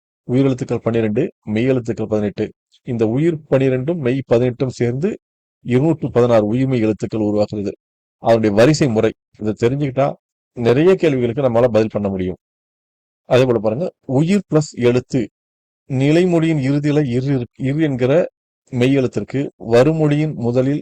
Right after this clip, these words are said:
ஏ என்கிற உயிர் எழுத்து இருக்குது. So, உடலோடு உயிர் வந்து ஒன்றுவது இயல்பை என்ற விதியின்படி இர் கூட்டல் ஏ, ரே, உயிர் எழுத்து.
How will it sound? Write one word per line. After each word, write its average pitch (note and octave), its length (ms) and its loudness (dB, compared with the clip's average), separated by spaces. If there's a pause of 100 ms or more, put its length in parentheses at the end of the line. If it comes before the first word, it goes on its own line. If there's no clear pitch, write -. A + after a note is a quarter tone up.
(140)
ஏ C#3+ 260 2
என்கிற B2+ 320 0
உயிர் A#2+ 220 -2
எழுத்து A2+ 300 -4
இருக்குது. G2 280 -6 (720)
So, D3 120 0 (120)
உடலோடு D3+ 480 4
உயிர் C#3+ 260 0
வந்து C3+ 280 0 (200)
ஒன்றுவது C#3 600 0
இயல்பை B2 340 0
என்ற A2+ 180 -2
விதியின்படி A#2+ 460 -4 (100)
இர் D3 260 -2
கூட்டல் C3+ 360 -2
ஏ, G#3+ 80 0 (580)
ரே, B2+ 280 0 (240)
உயிர் C3 340 0
எழுத்து. A2 440 0